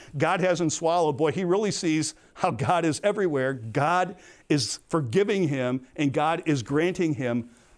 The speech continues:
justification to get out and go out and work more.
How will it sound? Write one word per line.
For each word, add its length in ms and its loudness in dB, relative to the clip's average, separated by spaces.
justification 720 -2
to 80 -2
get 200 0
out 220 0
and 140 -2
go 160 0
out 160 -2
and 120 -4
work 280 -4
more. 180 -8